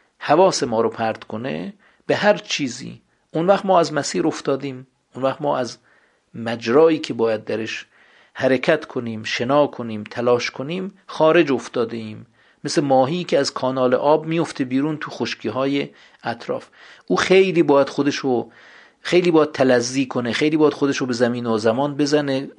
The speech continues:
کش و قوس بده که دوباره بتونه برگرده توی مجرا، تو کانال، تو جو بیفته و ادامه مسیر بده.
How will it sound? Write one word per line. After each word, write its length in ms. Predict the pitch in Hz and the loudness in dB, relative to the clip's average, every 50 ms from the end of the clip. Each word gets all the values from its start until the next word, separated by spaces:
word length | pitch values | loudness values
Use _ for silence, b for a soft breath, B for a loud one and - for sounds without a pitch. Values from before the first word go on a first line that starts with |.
| _ _ _ - | _ _ _ -4
کش 240 | - 131 117 - - | 0 0 0 0 0
و 80 | 117 | -2
قوس 420 | 110 - 139 165 185 190 - - - | 0 2 4 4 4 4 2 0 0
بده 240 | - 170 170 175 | 2 2 4 2
که 120 | 170 - 147 | 2 0 -2
دوباره 380 | 127 131 127 120 123 127 139 | 0 0 2 4 4 4 4
بتونه 320 | 151 151 143 - 151 143 131 | 2 0 -2 -6 -6 -2 0
برگرده 500 | 123 135 139 151 143 143 139 135 131 135 | 2 2 2 2 2 0 0 0 -2 -4
توی 460 | 127 - 139 131 127 131 131 131 156 b b b b b b b b | -8 -8 -6 -4 -2 -2 -4 -6 -8 b b b b b b b b
مجرا، 480 | - 117 117 110 113 117 117 135 135 131 | -4 -4 -2 -2 -2 2 4 6 6 4
تو 120 | 131 - | 4 0
کانال، 460 | 123 - - 107 107 117 120 127 135 127 | -10 -8 -8 -8 -6 -4 -4 -4 -4 -4
تو 160 | 127 - 120 | -6 -10 -10
جو 320 | 113 113 120 135 143 147 | -10 -8 -6 -4 -4 -4
بیفته 500 | 135 143 151 165 156 139 - - - 151 | -4 -2 2 2 2 2 0 -4 -4 0
و 180 | 143 139 135 135 - b b b b b b - | 0 2 0 0 -4 b b b b b b -10
ادامه 400 | 120 110 113 107 107 107 107 104 | -4 -2 0 0 0 0 -4 -6
مسیر 440 | 98 98 104 - - - 113 107 104 | -6 -8 -10 -10 -12 -12 -12 -14 -14
بده. 440 | 104 - - - - - 131 135 | -14 -18 -18 -16 -16 -16 -16 -16